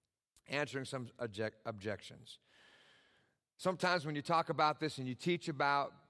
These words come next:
getting filled with the Holy Ghost and people who are filled with the Holy Ghost speak in tongues, they have certain verses that others have told them. And they will speak up and say this,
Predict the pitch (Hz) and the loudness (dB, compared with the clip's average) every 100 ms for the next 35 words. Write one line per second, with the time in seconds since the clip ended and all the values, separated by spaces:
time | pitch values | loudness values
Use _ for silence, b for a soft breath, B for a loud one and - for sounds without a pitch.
0 | _ - 147 135 117 185 190 185 165 160 | _ -6 -2 -2 -2 -2 0 2 2 2
1 | 151 139 143 139 139 - - - 104 98 | 2 4 4 4 0 -6 -18 -12 -12 -2
2 | 156 160 147 139 123 170 180 160 143 135 | -2 0 2 2 2 0 0 0 2 2
3 | 127 117 - - 170 175 175 165 139 123 | 2 0 -2 -8 -8 -6 -8 -6 -4 -2
4 | 123 123 - b b b b b _ - | -4 -8 -16 b b b b b _ 0
5 | 147 143 - 233 247 175 127 185 180 - | 2 2 2 0 2 0 2 2 2 0
6 | 127 127 - - _ - - 127 147 156 | 0 -2 -6 -12 _ -18 -8 -2 0 2
7 | 165 151 - - - - 123 147 147 120 | 0 -2 -8 -18 -12 -10 -4 0 0 0
8 | 117 98 - _ _ _ _ _ b b | -4 -4 -12 _ _ _ _ _ b b
9 | b - 135 135 135 123 - - 123 131 | b -4 0 0 -2 -8 -16 -2 0 0
10 | - - 147 143 - 120 135 123 110 - | -2 -2 0 0 -2 -2 0 2 0 -4
11 | - | -12